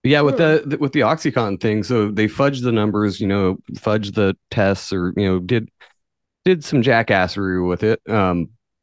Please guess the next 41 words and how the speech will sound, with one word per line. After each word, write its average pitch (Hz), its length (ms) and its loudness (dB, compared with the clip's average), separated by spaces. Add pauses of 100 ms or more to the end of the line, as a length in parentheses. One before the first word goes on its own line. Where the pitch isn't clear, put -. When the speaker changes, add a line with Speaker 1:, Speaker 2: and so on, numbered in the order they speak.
(920)
Speaker 1:
why 117 220 2
don't 220 200 0
people 165 400 0
lo-, 143 100 0
I 135 100 0
mean, 131 140 2
a 120 100 0
lot 135 220 2
of 170 80 -2
people 135 280 -2
saw 127 240 0
that 110 140 0
documentary 95 540 0
about 82 260 -2
Purdue. 82 500 -2 (1000)
You 120 160 0
think 170 240 0
that's 165 200 -2
not 120 200 0
happening 117 520 0
with 95 280 0 (500)
a 101 140 0
lot 92 380 2
of 95 100 -2
different 110 400 -2
drugs, 113 720 0 (520)
maybe 90 300 0
vaccines? 120 880 0
You 110 100 0
don't 101 120 0
think 107 200 0
they're 110 120 0
fucking 117 320 -2
with 104 120 -2
the 104 80 -2
numbers 120 360 0
a 139 60 -2
little 135 220 0
bit 135 240 0
to - 80 -6
make, 92 240 -2